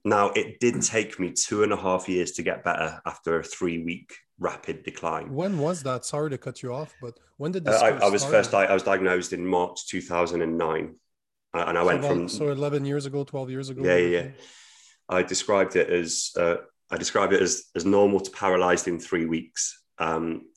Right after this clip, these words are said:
Speaker 1: but then, uh, it took two and a half years, um, to get better. And yeah, so it's just, sorry, one second.
Speaker 2: Yeah,
Speaker 1: Um,
Speaker 2: no worries.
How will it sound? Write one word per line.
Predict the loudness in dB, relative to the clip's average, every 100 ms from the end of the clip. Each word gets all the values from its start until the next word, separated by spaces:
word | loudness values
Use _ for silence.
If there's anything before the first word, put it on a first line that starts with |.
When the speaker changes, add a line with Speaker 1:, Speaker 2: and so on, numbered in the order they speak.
| _ -8
Speaker 1:
but | -2
then, | 0 0 -2 -4 -10 _ _ _ _
uh, | -6 -4
it | -6 -6
took | -8
two | -4 -2
and | -2
a |
half | 0 0 0
years, | -2 -4 -2 -6 -6
um, | -6 -6 -8 -12 _ _ _ _ _ -12
to | -6
get | -6 -4
better. | -8 -8 -12 -10
And | -8 -6 -8 -12 -16 -14 -10 -10 -12 -14 -20 _
yeah, | 2 2
so | 2 4 4
it's | 2 -4
just, | -2 -2 -2 -4 -10 -10
sorry, | -8 -8
one | -8
second. | -8 -10 -4 0 -2 -4 -18 -20 -20 _ -8
Speaker 2:
Yeah, | -2 0
Speaker 1:
Um, | 0 -2
Speaker 2:
no | -4
worries. | -4 -4 -6